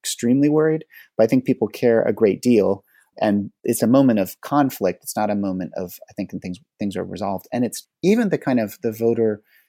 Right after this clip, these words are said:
suppression stuff is, it's reactive and it's a mark, it's a measure of how much things are changing. You know, in other words, you wouldn't have to do that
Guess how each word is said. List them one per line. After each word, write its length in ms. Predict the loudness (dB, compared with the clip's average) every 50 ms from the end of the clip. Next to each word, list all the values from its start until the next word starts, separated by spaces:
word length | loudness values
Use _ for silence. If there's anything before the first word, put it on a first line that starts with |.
| _ -14
suppression 520 | -10 -6 -2 0 0 0 0 0 -4 -4
stuff 360 | -4 -2 -2 -2 -2 -4 -6 -6
is, 360 | -4 -2 -2 -2 -4 -8 -10 _ _ _ _ _ _ _ _ _ _ _ _
it's 200 | -2 -2 0 0
reactive 840 | -2 0 2 4 4 4 2 0 -4 -2 0 0 0 0 0 -6 -12 -18 _ _ _ 0
and 140 | 2 2 2
it's 140 | 0 0 0
a 60 | 0
mark, 580 | 0 2 2 4 4 4 4 2 -2 -8 -20 -20 _
it's 120 | -10 -6 -2
a 60 | 0
measure 480 | 2 2 4 4 4 4 4 2 2 2
of 100 | 2 0
how 120 | -2 -2
much 220 | -2 -2 -4 -4
things 180 | -6 -6 -4 -6
are 80 | -6 -6
changing. 480 | -6 -4 -4 -4 -6 -8 -10 -12 -14 -16 _ _ 0
You 120 | 2 2
know, 80 | 4 4
in 100 | 4 4
other 160 | 6 6 6
words, 200 | 6 6 4 2 0
you 180 | 0 2 4
wouldn't 220 | 6 6 4 4 0
have 200 | -4 -6 -6 -6
to 60 | -6
do 200 | 0 4 6 6
that 260 | 6 6 4 2 0